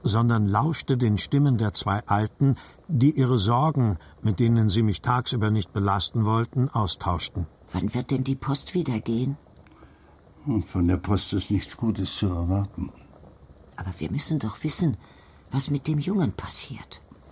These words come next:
Speaker 3: Das werden wir schon noch früh genug erfahren.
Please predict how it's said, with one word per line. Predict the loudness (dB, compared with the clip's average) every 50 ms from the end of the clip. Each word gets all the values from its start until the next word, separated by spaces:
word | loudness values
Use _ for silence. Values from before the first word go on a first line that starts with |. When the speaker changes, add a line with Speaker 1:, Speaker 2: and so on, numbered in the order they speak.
| -20 -20 -20 -20 -20 -20 -20 -20 -20 -20 -20 -20
Speaker 3:
Das | -20 -8 -4
werden | -2 0 0 0
wir | 0 0
schon | -2 -2 -4 -2 -2
noch | -2 -2 -4
früh | -8 -6 -6 -6 -4
genug | -2 -2 -2 -4 -4 -4 -6
erfahren. | -6 -6 -6 -6 -6 -6 -4 -4 -4 -4 -4